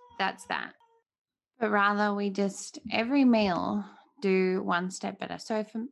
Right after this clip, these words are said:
if a meal is needing cheese and you're needing to go and buy cheese, buy a block of cheese.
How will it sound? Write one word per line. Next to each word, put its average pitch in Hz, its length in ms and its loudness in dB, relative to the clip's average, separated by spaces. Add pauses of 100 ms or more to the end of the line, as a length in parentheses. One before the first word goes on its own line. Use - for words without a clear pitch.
(180)
if 220 180 -6
a 214 40 2
meal 240 380 4
is 214 240 -4
needing 185 580 -2
cheese 190 480 -8
and 175 180 -6
you're 170 100 -8
needing 180 300 -6
to 233 120 -6
go 185 200 -4
and 190 140 -4
buy 190 260 -8
cheese, - 440 -12 (500)
buy 202 400 2
a - 60 -6
block 214 540 -2
of 208 180 -10
cheese. - 480 -14